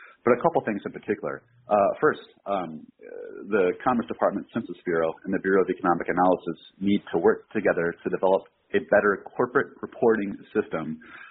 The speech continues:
uh, that ask questions of companies about their offshore investment by U S headquartered enterprises. Uh, that will give us a more comprehensive understanding of our investments in supply chain, as well as our trade and investment relationships with countries like China.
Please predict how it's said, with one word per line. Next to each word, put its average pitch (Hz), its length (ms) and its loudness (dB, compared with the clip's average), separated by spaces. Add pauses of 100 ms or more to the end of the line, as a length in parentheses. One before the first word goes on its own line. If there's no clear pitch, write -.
(100)
uh, 87 400 4
that 95 240 4
ask 95 180 -4 (140)
questions 95 400 -6
of 85 160 -12
companies 80 420 -4 (220)
about 82 420 0
their 85 220 -2
offshore 90 480 0
investment 80 480 -4
by 80 160 -2
U 80 80 0
S 78 160 -4
headquartered - 480 -6
enterprises. 78 580 -2 (460)
Uh, 85 240 4
that 95 160 6
will 92 80 -2
give 90 160 0
us 85 80 -6
a 87 280 -6
more 90 460 -4
comprehensive - 480 -4
understanding 90 540 -6
of 82 160 -6
our 78 160 -2
investments 78 560 -6
in - 100 -12
supply 76 380 0
chain, 87 280 -4 (160)
as 90 120 -10
well 85 180 6
as - 140 -4
our 78 240 0
trade 90 160 2
and 80 80 -4
investment 76 240 -6
relationships - 480 -2
with - 120 -6
countries 85 280 -2
like - 160 -6
China. 92 300 2